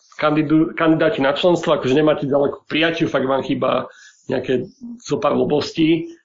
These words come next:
že čo sú, čo sme schopní dneska viac menej splniť, ale dali ste sa do toho.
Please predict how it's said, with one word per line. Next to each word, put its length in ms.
že 240
čo 160
sú, 160
čo 400
sme 80
schopní 400
dneska 240
viac 240
menej 240
splniť, 560
ale 720
dali 240
ste 160
sa 160
do 80
toho. 560